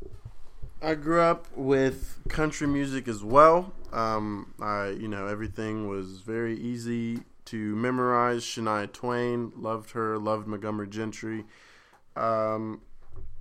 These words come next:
but it wasn't until I listened to The Devil Went Down to Georgia did I really feel challenged and by music to memorize. So, like, I memorized The Devil Went Down to Georgia, and it was, like,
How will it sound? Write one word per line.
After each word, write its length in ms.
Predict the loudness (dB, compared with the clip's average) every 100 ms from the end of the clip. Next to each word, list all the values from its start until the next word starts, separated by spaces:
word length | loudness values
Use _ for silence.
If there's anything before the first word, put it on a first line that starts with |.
| -10 -12 -8
but 160 | 0 2
it 60 | 4
wasn't 380 | 4 2 2
until 680 | 0 -2 -2 0 2 0 -2 -8 -14 -14 -16 -16 -16 -16 -2
I 140 | 0
listened 600 | 2 2 -2 -2 -4 -4 -8
to 460 | -2 0 0 -2 -4
The 120 | -6
Devil 340 | 0 2 4 4
Went 160 | 2
Down 200 | 2 0
to 80 | 0
Georgia 720 | -2 2 4 4 2 0 0 -2
did 140 | -2
I 80 | 0
really 340 | 0 -2 -2 -4
feel 520 | -6 -2 -2 -2 -6
challenged 800 | -8 0 4 4 4 -2 -6 -14 -8
and 600 | -4 -4 -4 -6 -8 -4
by 160 | -2 0
music 440 | -2 -4 -6 -8
to 140 | -6 -2
memorize. 600 | 2 4 4 2 -2 -6
So, 320 | -4 -2 0
like, 220 | -2 -2
I 160 | -2 -2
memorized 800 | -2 0 0 2 0 -2 -6 -12 -6
The 180 | -4
Devil 280 | 2 4 4
Went 140 | 2 4
Down 160 | 4
to 80 | 2
Georgia, 500 | 2 2 2 2 0
and 100 | 0
it 100 | -2
was, 180 | -4 -4
like, 260 | -6 -6